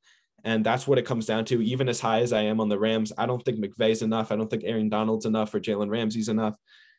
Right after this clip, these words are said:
And it may be a close game, but I have the Chiefs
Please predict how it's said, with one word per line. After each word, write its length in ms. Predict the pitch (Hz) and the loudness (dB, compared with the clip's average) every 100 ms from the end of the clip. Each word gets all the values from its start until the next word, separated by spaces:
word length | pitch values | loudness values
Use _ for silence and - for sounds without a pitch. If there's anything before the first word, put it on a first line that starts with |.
| _ | _
And 360 | 107 110 110 - | -2 0 0 -4
it 200 | - 131 | 0 0
may 140 | 123 147 | 4 2
be 140 | 165 | 4
a 60 | 143 | 2
close 280 | 147 135 - | 4 2 2
game, 300 | 113 135 139 | 0 0 2
but 100 | 110 | 2
I 80 | |
have 200 | 117 120 | 2 0
the 80 | 113 | -2
Chiefs 600 | 107 - 127 - - - | -4 -4 -4 -4 -6 -8